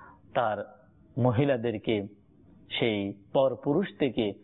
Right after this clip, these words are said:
বেপরতা থেকে বারণ করে না। আজকে দেখা যায় খালাতো ভাই, মামাতো ভাই, ফুফাতো ভাই থেকে শুরু করে জ্যাঠাতো ভাই,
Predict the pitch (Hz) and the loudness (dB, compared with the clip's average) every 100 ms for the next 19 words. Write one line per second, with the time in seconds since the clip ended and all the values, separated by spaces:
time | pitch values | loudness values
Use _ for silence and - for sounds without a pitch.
0 | - - 117 127 139 170 - 143 135 120 | -20 -6 0 2 2 0 0 0 0 -2
1 | 123 110 - - - - 123 110 120 113 | -2 -2 -6 -20 -20 -2 0 2 0 2
2 | 113 107 104 98 - - - 123 - - | 2 2 0 -4 -12 -20 -6 -6 -4 -4
3 | 107 107 117 117 107 - - - - - | -2 0 2 2 0 -2 -14 -20 -20 -20
4 | - - - - 131 120 123 110 107 104 | -20 -20 -8 -2 0 2 0 2 2 2
5 | - - - - - - - - - - | -4 -16 -20 -20 -20 -20 -20 -20 -20 0
6 | 143 123 120 113 120 113 110 107 - - | 4 4 2 2 2 4 2 -2 -10 0
7 | 139 139 123 127 117 113 107 - - - | 2 2 0 2 2 2 0 -4 -18 -20
8 | - 147 123 143 - 123 123 110 101 113 | -4 -2 0 -2 -2 -2 2 0 0 -2
9 | 120 - 120 117 107 | -2 -2 0 2 2